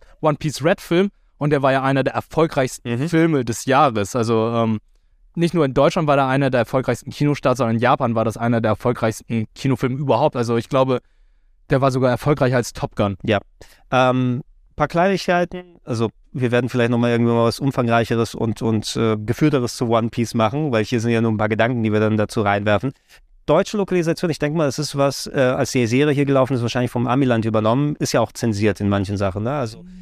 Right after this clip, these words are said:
Speaker 1: Weniger
Speaker 2: ich glaube,
Speaker 1: tatsächlich.
Speaker 2: ich glaube jetzt nicht, dass Sanji die ganze Zeit nur Lollipops lutscht.
Speaker 1: Das ist in der amerikanischen Fassung
Speaker 2: Ist es so?
Speaker 1: zensiert,
Speaker 2: War, war's
Speaker 1: aber in der
Speaker 2: nicht in
Speaker 1: deutschen nicht.
Speaker 2: Ach, war's nicht in der deutschen?
Speaker 1: Ja, weil die
Speaker 2: Ah, okay.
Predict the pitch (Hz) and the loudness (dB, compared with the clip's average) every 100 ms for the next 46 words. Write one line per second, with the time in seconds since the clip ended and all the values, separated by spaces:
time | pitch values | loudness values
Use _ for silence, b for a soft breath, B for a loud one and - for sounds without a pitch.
0 | 156 165 269 254 139 117 123 123 104 110 | -4 0 2 2 2 2 0 0 -2 0
1 | 156 160 - 160 135 - 135 131 131 127 | 2 0 -2 -2 -4 -2 -2 0 0 0
2 | 127 123 120 110 110 110 - 98 - 110 | 0 -2 0 2 2 0 -4 -8 -6 -6
3 | - - 156 180 196 - 139 131 123 131 | -8 -4 -4 -2 -4 -2 0 0 0 0
4 | 127 113 - 208 170 120 120 117 113 180 | 0 0 0 0 0 -2 -2 -2 -4 -2
5 | 220 285 143 120 143 180 - 156 160 151 | -2 -2 -2 0 0 0 0 0 2 2
6 | 165 196 233 202 180 202 254 240 151 113 | 2 2 2 0 0 0 0 0 0 2
7 | 113 117 208 185 139 147 147 170 | 0 2 2 2 0 2 2 0